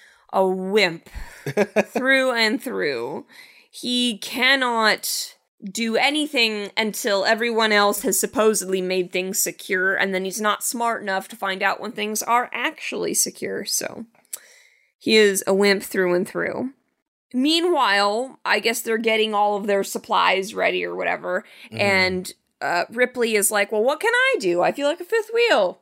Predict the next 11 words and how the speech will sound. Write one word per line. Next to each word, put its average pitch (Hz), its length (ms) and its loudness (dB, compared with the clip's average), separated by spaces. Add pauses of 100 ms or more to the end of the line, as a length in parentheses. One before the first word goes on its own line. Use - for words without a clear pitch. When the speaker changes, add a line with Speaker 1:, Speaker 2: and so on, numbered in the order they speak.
(520)
Speaker 1:
And 208 120 -4
they're 190 100 2
like, 196 280 2
"Well, 180 220 4
I 277 120 2
don't 311 140 0
know. 381 180 0
What 190 220 0
can 392 320 -2
you 247 100 0
do?" - 380 -8